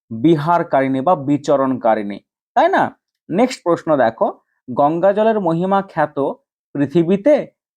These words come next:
ভারতে, বেদাদি শাস্ত্রে না স্বর্গে? এখানে কি হবে?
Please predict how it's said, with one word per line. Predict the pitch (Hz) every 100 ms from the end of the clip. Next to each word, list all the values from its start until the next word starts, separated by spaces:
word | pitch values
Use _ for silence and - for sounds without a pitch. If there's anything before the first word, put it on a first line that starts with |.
| 113
ভারতে, | 117 123 151 - 262 190 - _ _ -
বেদাদি | 120 139 147 156
শাস্ত্রে | 175 214 214 - 269 190 139 _ -
না | 151
স্বর্গে? | 147 - 131 117 110 92 _ _ -
এখানে | 143 170
কি | 170 202
হবে? | 190 190 220